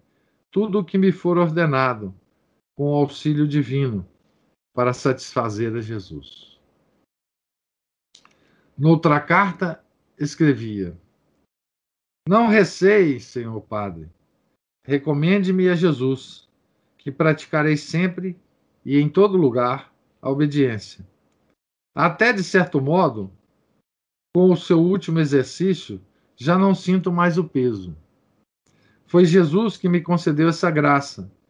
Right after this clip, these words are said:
e eu lhe serei sempre agradecida."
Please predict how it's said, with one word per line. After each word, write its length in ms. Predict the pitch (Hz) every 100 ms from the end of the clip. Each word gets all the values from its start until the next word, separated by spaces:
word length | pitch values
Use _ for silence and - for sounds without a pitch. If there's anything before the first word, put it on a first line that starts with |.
| _ _ _ -
e 100 | 147
eu 200 | 156 165
lhe 160 | 165 160
serei 580 | - 156 151 156 156 _ _ _
sempre 640 | - 156 143 139 139 139 _ _ _
agradecida." 840 | 113 123 131 131 - - 82 71